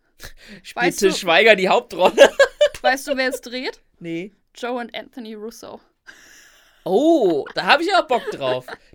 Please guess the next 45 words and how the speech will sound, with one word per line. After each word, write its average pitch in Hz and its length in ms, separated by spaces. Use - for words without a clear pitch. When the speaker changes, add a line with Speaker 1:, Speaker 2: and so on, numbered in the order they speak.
Speaker 1:
Die 190 120
Avengers-Regisseure 208 1400
drehen 180 300
die 226 120
Herkules. 190 540
Okay. 127 580
Das 180 140
ist - 80
ja 294 140
ge-, - 300
okay. 151 600
Ich, 151 140
w-, 151 120
ich 156 100
hab 294 80
Speaker 2:
Was, - 80
glaub - 120
Speaker 1:
keine 165 100
Speaker 2:
ich 147 80
Speaker 1:
Ahnung, 165 140
was 151 100
ich - 20
da 147 140
erwarten 156 320
soll, 147 120
aber 135 140
ich 135 100
hab 139 160
Bock. 135 220
Speaker 2:
<laughs> - 60
Äh, 240 140
Robin 240 360
Hood 392 160
bekommt 285 360
wohl 269 160
auch, 269 440
Speaker 1:
Na, 160 200
mal 269 200
Speaker 2:
ähm, 262 140
Speaker 1:
wieder, 262 240
ja, - 180
gab's 269 200
auch 269 100
Speaker 2:
m- 262 60
Speaker 1:
viel, 240 280